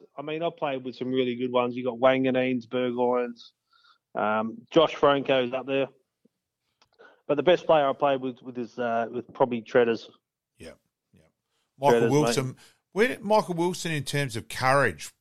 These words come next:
Speaker 2: You know, Michael
Speaker 1: Oh, mate,
Speaker 2: with,
Speaker 1: you,
Speaker 2: with
Speaker 1: you don't get
Speaker 2: Macca?
Speaker 1: Oh, for sure. Um,
Speaker 2: Yeah.
Speaker 1: you don't get tougher than Michael Wilson. Like the,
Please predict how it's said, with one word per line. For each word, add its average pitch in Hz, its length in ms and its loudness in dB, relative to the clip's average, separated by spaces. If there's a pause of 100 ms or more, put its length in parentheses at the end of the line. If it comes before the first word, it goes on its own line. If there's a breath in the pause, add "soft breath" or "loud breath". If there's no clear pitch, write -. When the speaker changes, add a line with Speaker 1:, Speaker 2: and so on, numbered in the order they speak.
(520)
Speaker 2:
You 117 80 -8
know, 110 300 -2
Michael 143 320 -4
Speaker 1:
Oh, 131 220 6
mate, 135 180 0
Speaker 2:
with, 139 100 -2
Speaker 1:
you, - 120 -14
Speaker 2:
with 147 160 2
Speaker 1:
you 143 60 -2
don't 151 80 2
get 143 220 4
Speaker 2:
Macca? 190 200 2 (280)
Speaker 1:
Oh, 165 180 4
for - 100 -18
sure. 156 340 -2 (220)
Um, 135 100 -6 (180)
Speaker 2:
Yeah. 95 120 -8
Speaker 1:
you 135 120 -8
don't 147 180 -4
get 131 140 -14
tougher 139 280 2
than 117 360 0 (440)
Michael 123 320 2
Wilson. 117 460 -6
Like 110 260 -4 (420)
the, 139 140 2